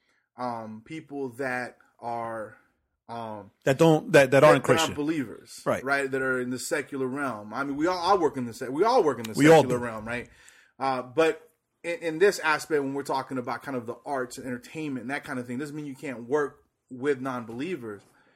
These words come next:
Speaker 1: But it's, if you work with a non-believer, you know,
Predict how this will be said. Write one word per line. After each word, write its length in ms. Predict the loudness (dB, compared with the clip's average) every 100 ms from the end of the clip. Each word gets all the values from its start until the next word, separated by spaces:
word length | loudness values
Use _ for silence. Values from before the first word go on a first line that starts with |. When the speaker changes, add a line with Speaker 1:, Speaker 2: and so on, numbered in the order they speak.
| _ _ 0
Speaker 1:
But 240 | 2 4
it's, 280 | 2 -4 -8 _ _ _ _ 6
if 240 | 6 6
you 120 | 2 -2
work 220 | 0 0
with 140 | -2
a 60 | -4
non-believer, 800 | -4 -6 -4 -4 -4 -4 -4 -4 -12 -14
you 120 |
know, 100 | -10